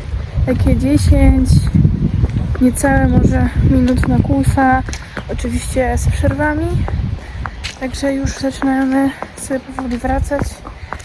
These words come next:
Wiecie, nie chcę, wiecie, też nie chcę zrobić tak, żeby potem było źle. No, nie jestem specjalistką i, no, wiecie, ja jestem ostrożna.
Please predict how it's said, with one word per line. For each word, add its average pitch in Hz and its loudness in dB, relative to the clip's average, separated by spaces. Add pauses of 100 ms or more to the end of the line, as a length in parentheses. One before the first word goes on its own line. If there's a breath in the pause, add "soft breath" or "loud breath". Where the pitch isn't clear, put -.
(140 loud breath)
Wiecie, 262 -6
nie 262 0
chcę, - -4 (120)
wiecie, 262 -4
też - -8
nie 262 2
chcę - -8
zrobić 254 -8 (160)
tak, 247 -4 (240)
żeby 247 -8
potem 233 -4 (120)
było 226 -4
źle. 220 -4 (1800 loud breath)
No, 214 -6
nie 226 -2
jestem 247 -4
specjalistką 233 -8
i, 254 -6
no, 240 -2
wiecie, - -2 (440 loud breath)
ja 220 -4
jestem 240 2
ostrożna. 214 -2